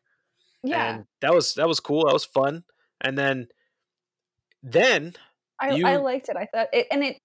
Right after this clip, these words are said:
Speaker 1: it went on long enough that it was an effective bait and switch. You, like,
Speaker 2: Yeah.
Speaker 1: it, it lasted long enough that you kind of forced for a minute, were like, "Okay, Ethan's actually dead,"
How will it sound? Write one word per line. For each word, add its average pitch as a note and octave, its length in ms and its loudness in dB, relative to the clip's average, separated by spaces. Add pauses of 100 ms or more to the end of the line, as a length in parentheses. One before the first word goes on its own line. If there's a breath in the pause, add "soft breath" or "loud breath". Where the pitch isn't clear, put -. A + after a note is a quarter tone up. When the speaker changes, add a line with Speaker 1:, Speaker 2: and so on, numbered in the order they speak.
(200)
Speaker 1:
it B3 120 -4 (240)
went B3+ 320 -2
on A#3+ 280 -2
long G#3 260 -2
enough A3+ 200 -6
that G#3 100 0
it F#3 40 -2
was G3 100 -6
an G3+ 60 -8
effective G3+ 680 -8
bait F3 220 -6
and F#3 120 -10
switch. - 680 -8
You, A3 680 -2
like, A3 160 -2
Speaker 2:
Yeah. - 80 -8 (160)
Speaker 1:
it, A3+ 120 2
it - 40 -8
lasted A#3 440 0
long G3+ 280 -4
enough F#3 280 -6
that F3 160 -6
you F3+ 120 -10
kind F#3 340 -8
of F3+ 120 -8 (220)
forced D4 380 -4 (320)
for B3+ 100 0
a - 20 -4
minute, G#3+ 220 -6
were F#3+ 60 -2
like, F3+ 180 -2 (280)
"Okay, D#4+ 200 -2
Ethan's F#4+ 320 -6
actually D4 360 -2
dead," E3 400 -6